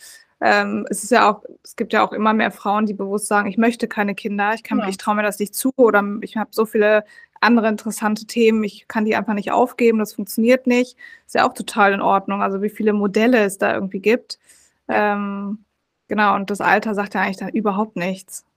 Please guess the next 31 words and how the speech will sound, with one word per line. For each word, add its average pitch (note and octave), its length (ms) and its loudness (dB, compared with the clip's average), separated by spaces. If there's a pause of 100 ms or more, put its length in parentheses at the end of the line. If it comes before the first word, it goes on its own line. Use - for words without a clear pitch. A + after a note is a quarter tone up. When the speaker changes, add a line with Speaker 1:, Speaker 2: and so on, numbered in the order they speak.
(520)
Speaker 2:
Aber C#4 380 -4
wir B3+ 160 -2
wissen A#3 260 -2
gesellschaftlich, F3 760 -8
<laughs> - 800 -10
hm, G#3+ 240 -6 (260)
slightly G#3+ 440 2
schwierig F#3+ 340 0
manchmal. E3+ 500 -2 (340)
Aber A#3+ 140 6
die A3+ 120 0
Speaker 1:
Dreiunddreißig C4+ 440 0
ist B3 160 -4
ja B3 100 0
blutjung. C4 840 -2 (280)
Speaker 2:
<laughs> B3 400 -4 (160)
Speaker 1:
Das B3+ 120 -6
ist C#4+ 60 10
wirklich F#4+ 240 6
noch D4 180 6
jung, A3+ 500 2
das C4 180 0
ist - 60 -8
nicht G4+ 240 -2
alt. F#3+ 480 -4
Speaker 2:
Nee, A#3+ 140 4
ich G3 140 0
weiß, E4 500 4
um G#3+ 100 -10
Gottes A3+ 300 -2
Willen. B3 380 0